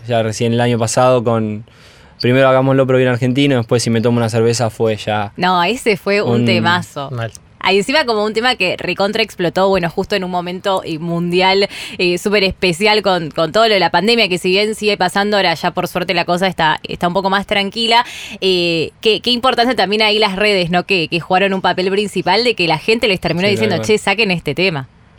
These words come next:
Speaker 2: Por
Speaker 1: Y sí.
Speaker 2: favor, sáquenlo". Lo mismo que pasó con Lado Triste, como que lo hicieron a TikTok y de
Speaker 1: Lado
Speaker 2: repente
Speaker 1: Triste también, es verdad, sí.
Speaker 3: En
Speaker 2: Sí.
Speaker 3: general, en general mostramos como un poco en TikTok eh, y siento que nos ha servido bastante, porque hasta antes de eso nos costaba mucho,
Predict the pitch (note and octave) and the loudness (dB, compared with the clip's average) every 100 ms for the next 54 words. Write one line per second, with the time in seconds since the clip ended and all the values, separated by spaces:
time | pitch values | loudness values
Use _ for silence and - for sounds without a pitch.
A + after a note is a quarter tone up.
0 | - - - - - - C#3+ C#3+ F#3+ G#3 | -20 -20 -20 -20 -10 0 4 6 6 4
1 | A#3 G3+ G3+ G3 A3+ A#3+ G3 A#3+ B3+ G#3 | 2 0 2 2 4 4 4 2 2 0
2 | F#3 A3 G#3+ G3 F#3+ G3 F#3+ G3 B3+ F#3+ | 0 0 0 0 2 2 2 0 0 -2
3 | F3 E3+ F#3 F#3+ G#3+ B3 A3+ A3+ G3 C#4 | 0 0 2 2 2 2 0 -2 0 0
4 | D4+ A#3+ C#3 C#3 D3+ D#3+ - C#3+ D3 C3+ | 2 2 4 4 4 4 4 4 2 2
5 | B2+ C3 C#3 A#2+ A#2+ A#2+ B2+ B3 F#3 E3 | 2 2 2 0 -6 -6 0 4 4 2
6 | B2 B2+ C#3+ D#3 B2 C#3+ C3+ A#2+ B2+ C3 | 0 -4 -2 -2 -2 0 0 -4 -6 -6
7 | B2+ A#2+ A#2 G#2+ C3 C3 - - - - | -6 -8 -6 -2 -2 -2 -14 -20 -20 -20
8 | - - B2+ A2+ A2+ A2 A2 A2 A2 - | -20 -10 -4 -2 -2 -2 -2 -4 -6 -8
9 | A#2+ C#3 B2+ A#2 A#2+ B2 C3 B2 C3 C3 | -8 -4 -4 -2 -2 0 0 0 0 2
10 | A#2+ C#3 A#2+ A2 A#2 B2+ B2 - B2+ - | 2 0 0 -4 -2 -2 -2 -6 -14 -8
11 | B2 C3+ E3 D#3+ C#3+ C3 D3 - C#3 - | -2 0 0 -2 -4 0 0 0 -6 -6
12 | - - - C3+ A#2+ C#3+ F3 E3+ E3+ D#3+ | -16 -20 -10 -6 -4 0 2 2 -2 0
13 | F#3 F#3+ F3+ - | 2 2 2 -2